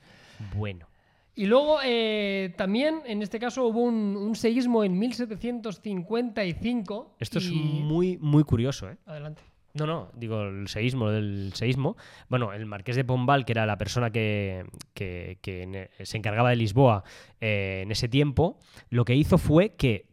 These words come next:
Speaker 1: todos los adoquines que están hechos, o sea, todas las calles que
Speaker 2: Que
Speaker 1: están
Speaker 2: están
Speaker 1: hechas con adoquines,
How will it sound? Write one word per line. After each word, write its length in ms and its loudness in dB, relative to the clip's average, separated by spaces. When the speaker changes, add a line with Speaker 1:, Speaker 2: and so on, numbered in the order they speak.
Speaker 1:
todos 300 4
los 200 2
adoquines 680 -2
que 100 -6
están 240 -6
hechos, 240 -6
o 40 -10
sea, 160 -4
todas 160 -4
las 120 -4
calles 400 -6
que 60 -20
Speaker 2:
Que 60 -10
Speaker 1:
están 180 -8
Speaker 2:
están 100 -4
Speaker 1:
hechas 100 -2
con 140 -6
adoquines, 420 2